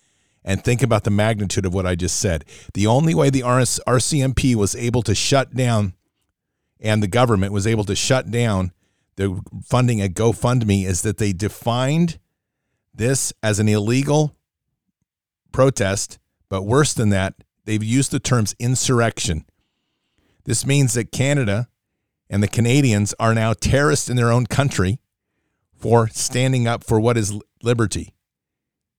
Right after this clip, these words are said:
An insurrection, an occupation, all these things, an occupation. That's a, what's a foreign army does that. Okay? The only occupiers are the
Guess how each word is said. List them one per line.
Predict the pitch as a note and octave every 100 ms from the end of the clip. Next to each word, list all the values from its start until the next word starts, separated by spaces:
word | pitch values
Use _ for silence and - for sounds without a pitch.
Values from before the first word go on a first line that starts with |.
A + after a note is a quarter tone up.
| _ _ _ -
An | A2
insurrection, | C3 - B2 A#2+ - A#2+
an | G#2
occupation, | G#2+ A2 - G2+ A2+ G#2+ - D2+ - -
all | G#2+ C3
these | C3 -
things, | A#2 E2+
an | G2
occupation. | F2 B2 C3+ C3 C#3+ B2 -
That's | F#2+
a, | C3
what's | - C#3+ C3
a | C#3
foreign | - D#3+ D#3
army | D3+ E3 D3 G#2
does | F#2+ E2+
that. | F#2 D2 - _ _ _ _ _ _ _ _ _ _ _ _ _ _ -
Okay? | E2+ A2 A2 A2 _ _
The | A2
only | C#3 F#3+ F3+
occupiers | A#2+ C3+ - D#3+ - G#2 F#2 G#2+ - - _ _ _ _ _ _ _ _ _ _ - -
are | A#2 A#2
the | A2